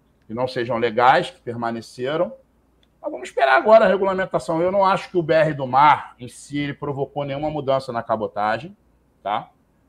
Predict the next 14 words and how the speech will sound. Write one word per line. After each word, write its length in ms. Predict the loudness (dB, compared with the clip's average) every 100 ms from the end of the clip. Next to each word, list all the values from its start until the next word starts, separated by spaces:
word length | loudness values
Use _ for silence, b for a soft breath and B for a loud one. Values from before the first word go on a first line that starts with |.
| _
Você 80 | 0
vai 120 | 0
ter 120 | 2
um 100 | 0
caso 440 | 4 4 6 4 0
ou 40 |
outro 300 | 0 0 0
ali 220 | -4 -4
que 260 | -6 -8 -4
o 60 | -2
B 100 | 0
R 180 | 0
do 120 | -2 -2
Mar 400 | 0 0 -2